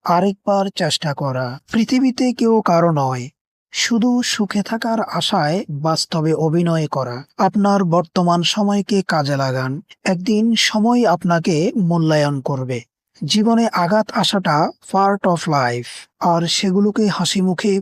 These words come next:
পার করাটা art of life। আপনি যতই ব্যক্তি সম্পন্ন মানুষ হন না কেন, যতক্ষণ আপনার মন ভালো না থাকে,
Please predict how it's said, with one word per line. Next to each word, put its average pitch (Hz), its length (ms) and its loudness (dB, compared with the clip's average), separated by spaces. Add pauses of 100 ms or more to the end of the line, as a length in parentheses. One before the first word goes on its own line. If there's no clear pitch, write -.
পার 156 240 0
করাটা 156 500 0 (420)
art 185 340 2
of 175 240 2
life। 127 440 -2 (340)
আপনি 226 300 0
যতই 233 520 2
ব্যক্তি 175 400 -2
সম্পন্ন 208 580 2
মানুষ 165 500 0
হন 180 240 -2
না 185 140 2
কেন, 147 320 -2 (240)
যতক্ষণ 220 840 0
আপনার 170 460 2
মন 160 420 0
ভালো 196 280 2
না 156 220 0
থাকে, 165 480 -2